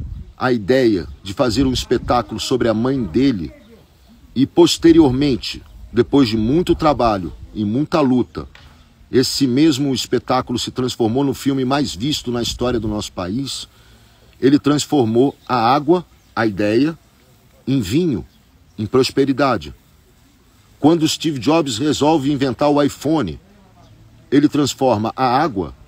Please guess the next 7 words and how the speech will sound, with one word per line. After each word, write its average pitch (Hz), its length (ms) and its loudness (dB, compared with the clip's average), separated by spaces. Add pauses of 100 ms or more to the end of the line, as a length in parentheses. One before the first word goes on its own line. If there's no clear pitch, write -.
(260)
a 123 120 2
ideia, 117 600 0 (720)
em 151 120 0
vinho, 127 460 0 (420)
em 127 80 -2
prosperidade. 139 760 2 (2250)
Uma, 151 720 4